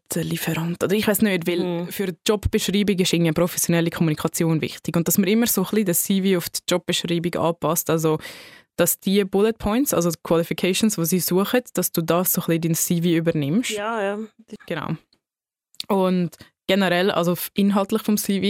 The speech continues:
Speaker 1: V, was ich gemerkt habe, ist, es ist mega wichtig, so die so speziellen Sachen im C V zu haben, die vielleicht nicht jeder hat.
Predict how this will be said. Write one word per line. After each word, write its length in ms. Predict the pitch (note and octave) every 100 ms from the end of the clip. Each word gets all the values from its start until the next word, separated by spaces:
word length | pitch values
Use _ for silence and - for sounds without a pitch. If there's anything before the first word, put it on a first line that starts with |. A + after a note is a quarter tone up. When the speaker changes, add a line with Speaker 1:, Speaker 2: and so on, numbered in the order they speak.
| A#3+
Speaker 1:
V, 60 | - - - _ _ _ -
was 160 | F#3+
ich 180 | G3 G3+
gemerkt 400 | - F#3+ G3+ -
habe, 140 | G#3
ist, 160 | F#3 -
es 140 | - E3+
ist 140 | E3
mega 280 | F#3 F3+ F3+
wichtig, 380 | F#3 - G#3 -
so 160 | F3
die 260 | D#3+ E3+ D#3+ _ -
so 300 | - E3 - _ _ _ -
speziellen 640 | - - G#3 G3+ G3 G3+
Sachen 380 | F#3+ F3 - F3
im 160 | E3+
C 220 | - F#3
V 100 | F3 F3+
zu 140 | -
haben, 220 | E3 F#3 - - - - _ -
die 100 | G#3
vielleicht 260 | G#3 F#3+
nicht 180 | G3+ F#3+
jeder 380 | E3 F3+ E3+ E3
hat. 280 | D#3 -